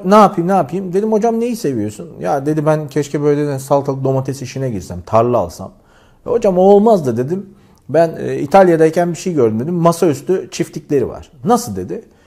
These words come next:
Böyle belli bir metreye, işte bir metreye, bir buçuk metre tahta kasanın içerisine toprak dolduruyorsun. Minik domates, salatalık yetiştiriyorsun. Bu çeri denilen domatesler var ya, küçük küçük ve salatalık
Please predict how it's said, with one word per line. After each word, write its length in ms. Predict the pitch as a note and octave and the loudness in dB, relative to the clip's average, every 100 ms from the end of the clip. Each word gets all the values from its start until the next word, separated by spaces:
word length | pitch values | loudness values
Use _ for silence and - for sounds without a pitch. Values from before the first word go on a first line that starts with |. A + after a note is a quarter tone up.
| _ _ - | _ _ -4
Böyle 280 | F3+ F#3 F3 - _ _ | 0 0 -2 -10 _ _
belli 460 | F#3 G3+ A#3+ A3+ | -2 6 6 6
bir 80 | F3+ | 2
metreye, 400 | B2 A2 - G#2 | 0 -2 -2 -4
işte 280 | A#2 C#3+ E3 | -2 -4 2
bir 100 | A3 | 4
metreye, 800 | G3 D#3+ - C#3 D#3+ G3 - E3 | 4 2 0 0 2 -2 -6 -4
bir 100 | A3 | 0
buçuk 300 | F3+ - B2+ | 0 -2 -6
metre 500 | C3+ C3+ C3+ C3+ C3 - - _ - | -4 -4 0 2 0 -4 -20 _ -4
tahta 400 | - E3 - D#3+ | 2 2 2 0
kasanın 420 | - G3 F#3+ F3+ | 2 2 2 0
içerisine 400 | D3 B2 A2 C3 | -2 -2 -4 -4
toprak 440 | - G3 G3+ G3 C#3+ | -2 0 2 0 2
dolduruyorsun. 460 | A#2+ A2+ B2 F3+ | 0 0 -6 -4
Minik 320 | F#3 G3 G3 | 2 2 2
domates, 400 | F#3+ E3 C3+ F#3 | 0 0 -2 -4
salatalık 420 | - F#3+ F3+ F#3 C#3 | -2 -2 0 -2 -2
yetiştiriyorsun. 520 | G2+ - F#2 F2 F2 _ _ | -6 -8 -14 -14 -16 _ _
Bu 220 | C3+ C#3 C#3 | -6 -6 -4
çeri 300 | - F#3 E3+ | 0 2 2
denilen 320 | D#3 D#3 D#3 | 0 0 -2
domatesler 500 | D3+ D3+ D#3 D#3 E3 | -2 -2 -4 -2 -2
var 160 | F3+ E3+ | 0 0
ya, 120 | G2 | -2
küçük 280 | - - - | -8 -16 -16
küçük 240 | - F2+ | -16 -8
ve 60 | A2+ | -8
salatalık 540 | - C3 C3 B2+ B2 | 0 0 2 -2 -6